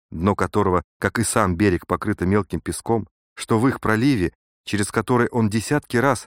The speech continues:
переправлялся во время отлива, могла вдруг существовать никому неизвестная подводная скала. Да и в ту минуту, когда корабль затонул, был прилив.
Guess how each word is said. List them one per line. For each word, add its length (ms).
переправлялся 840
во 160
время 220
отлива, 420
могла 520
вдруг 300
существовать 600
никому 520
неизвестная 600
подводная 540
скала. 380
Да 180
и 100
в 80
ту 140
минуту, 360
когда 260
корабль 400
затонул, 440
был 180
прилив. 560